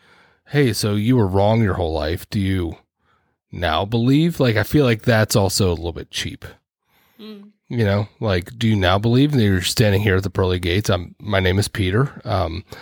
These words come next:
Speaker 1: "Do you now believe in God?" It's like, "Well, yeah." "Do you now believe in
Speaker 2: I can
Speaker 1: Jesus?"
Speaker 2: see
Speaker 1: Well,
Speaker 2: that there's something.
Speaker 1: Yeah.
Speaker 2: Yeah.
Speaker 1: And so I feel like that's also a little bit cheap. So that's why I think, um,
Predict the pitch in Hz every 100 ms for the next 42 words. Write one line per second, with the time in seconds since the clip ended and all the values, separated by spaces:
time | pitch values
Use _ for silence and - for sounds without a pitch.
0 | - - _ - 107 92 82 82 92 95
1 | 101 98 101 101 139 127 104 82 73 82
2 | 80 113 107 - - 104 87 82 104 98
3 | 107 113 120 120 117 - 196 165 170 170
4 | 202 214 160 170 185 - _ 135 110 -
5 | - _ _ _ - _ _ _ - 90
6 | - _ _ _ 131 123 107 - 123 107
7 | - 104 - 101 - 113 113 127 - -
8 | 165 170 - 131 110 - 127 135 143 117
9 | 110 123 107 95 - - _ _ _ _
10 | _ _ _ _ _ _ _ _ _ -
11 | 110 95 92 85